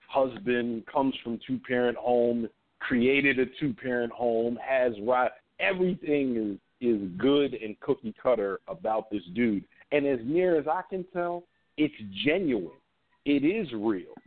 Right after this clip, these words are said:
but he was the next best thing, and America has run with it. I still look at him as the underdog, so I'm a fan. I've been a Steph fan since Davidson. I like to see him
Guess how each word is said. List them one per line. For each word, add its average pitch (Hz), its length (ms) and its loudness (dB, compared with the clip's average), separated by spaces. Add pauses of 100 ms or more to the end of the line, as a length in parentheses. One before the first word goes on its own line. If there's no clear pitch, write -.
(480)
but 147 200 2
he 170 180 -6
was 147 240 -2
the 131 80 -4
next 143 460 -8
best 143 220 2 (140)
thing, 147 420 -4
and 117 120 -6
America 120 680 -2
has 107 180 -4 (140)
run 135 320 2
with 98 220 2
it. 85 180 -4 (840)
I - 120 2 (120)
still 139 180 4
look 127 220 -2
at 117 100 -2
him 110 100 -10
as 107 220 -8
the 101 80 -6 (100)
underdog, 135 600 0 (120)
so - 80 -10 (100)
I'm 147 120 -4
a - 80 -12 (120)
fan. 95 260 -6 (100)
I've 120 200 -2
been 113 140 0
a 95 60 -10 (120)
Steph 117 180 2 (140)
fan 113 300 -4 (100)
since 92 140 -8 (100)
Davidson. 107 640 0 (400)
I 139 120 4
like 139 320 2
to - 80 -12 (120)
see 117 140 -4
him 110 200 -8